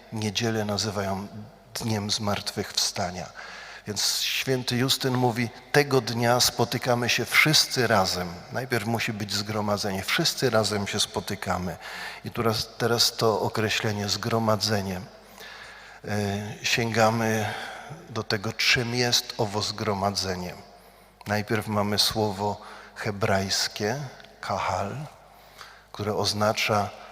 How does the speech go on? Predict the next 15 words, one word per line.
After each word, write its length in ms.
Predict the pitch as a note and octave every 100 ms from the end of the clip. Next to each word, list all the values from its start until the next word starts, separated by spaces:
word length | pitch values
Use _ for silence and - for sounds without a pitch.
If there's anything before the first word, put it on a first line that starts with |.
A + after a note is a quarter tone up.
| - -
właśnie 300 | G#2 F#2+ A2
zgromadzenie 880 | G#2 G#2 A2+ A2+ A2+ A2+ A#2 A#2+ A2+
ludzi. 440 | G#2+ G2+ F#2+ F#2 F#2 A#2
Nie 180 | C#3
da 160 | C#3+ B2
się 180 | - A2+
samemu 720 | - G#2+ G#2+ A#2 A#2 A2+ G#2+ - - - - - - - - _ _ _ -
celebrować 760 | - G#2+ G#2 F#2+ G#2+ F#2+ F2+ -
tego 240 | F#2+ F#2+
wszystkiego. 560 | - G2 - F#2 F2 F2+
Potrzeba, 500 | G2 - A#2 A#2 G#2+
żeby 260 | G#2 G2 G2 -
zgromadzili 840 | - G#2 A2 G#2 G2+ G2+ A2 G2 G2+
się 180 | G2+
ludzie. 320 | F#2 F#2 E2+